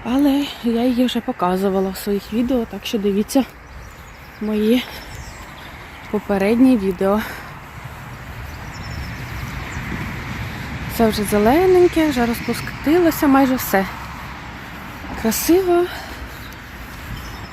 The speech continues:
і не дуже холодно. Така приємна температура. Отут, до речі, багато лисичок я бачила. Коли смітник був отам,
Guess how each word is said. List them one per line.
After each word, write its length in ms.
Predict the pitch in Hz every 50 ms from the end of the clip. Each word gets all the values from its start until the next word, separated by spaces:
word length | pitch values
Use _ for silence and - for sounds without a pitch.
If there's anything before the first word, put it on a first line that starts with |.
| - - - - - - - - - - - - - - - - - - - - - -
і 80 | 370
не 100 | 339 302
дуже 260 | 254 214 254 277 262 254
холодно. 540 | - - - 196 196 190 190 185 190 190 190 - - - - - - - - - - - - - - - - - - -
Така 200 | - - 240 226
приємна 500 | - - 262 254 240 208 196 196 196 196 - - - -
температура. 600 | - 240 226 202 226 214 214 214 - 220 202 202 190 -
Отут, 300 | 254 294 - 302 254 202
до 120 | 214 233
речі, 260 | 233 233 233 - 247
багато 420 | 208 208 214 220 214 214 214 220 208 -
лисичок 480 | 220 240 226 - 254 240 233 226 208 -
я 80 | 208
бачила. 480 | 196 196 190 196 - - 226 208 214 202 - - - - - - - - - - - - - - - - - -
Коли 220 | 240 247 240 247
смітник 440 | - - 240 247 - 240 233 220 196
був 140 | 220 240 220
отам, 280 | 226 220 - 294 370